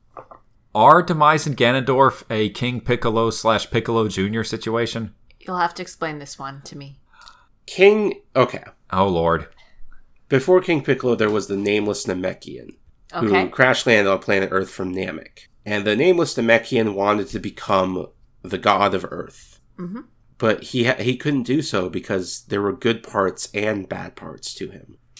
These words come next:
Speaker 3: So the previous god of Earth was like, "You gotta be pure good to be the next god." Uh, so the nameless Namekian separated the evil parts of himself. And the evil part was King Piccolo. And the good part was Kami.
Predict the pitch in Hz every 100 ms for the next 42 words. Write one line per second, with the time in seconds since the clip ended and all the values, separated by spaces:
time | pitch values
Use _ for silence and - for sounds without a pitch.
0 | - _ _ - 113 101 95 139 127 117
1 | - 104 101 92 98 98 95 95 90 98
2 | 107 104 98 92 95 92 - 131 120 120
3 | 120 101 90 - - 92 92 87 98 101
4 | 104 - - 64 - - - - _ _
5 | _ - - - 101 95 - 104 113 151
6 | 156 143 131 123 113 123 110 101 143 156
7 | 123 101 92 - - 101 - 127 127 -
8 | - 101 92 - 92 85 - - - -
9 | - _ - 98 101 131 127 120 - 104
10 | 104 90 - - 117 113 - 92 69 55
11 | - - _ _ _ - _ _ - 92
12 | 90 127 120 - 110 98 92 - - 120
13 | 95 - -